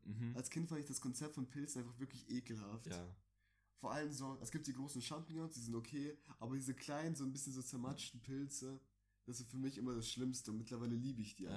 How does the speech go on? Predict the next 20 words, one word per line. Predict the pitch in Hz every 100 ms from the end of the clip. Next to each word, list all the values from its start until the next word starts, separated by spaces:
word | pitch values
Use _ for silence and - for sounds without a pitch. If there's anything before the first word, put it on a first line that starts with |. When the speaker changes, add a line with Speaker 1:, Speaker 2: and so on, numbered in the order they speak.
| 107
Speaker 2:
einfach. | 107 95
Speaker 1:
bin | 104
immer | 101
noch | 95
kein | 98 87
Fan | - 90
von | - 90
Pilzen. | - 90 87 - 87 90 - _ _ _ _ _ _ _ - _
Ich | -
hab | 101
noch | 113 110
nie, | 113 -
ich | 95 117
hab, | - - _ _ _ _ _ _ _ _ - -
nicht | 127 143 143
noch | 127 120
nie, | 127 127 -
aber | 98 104
ich | 104 -
meide | 101 98 101 104 98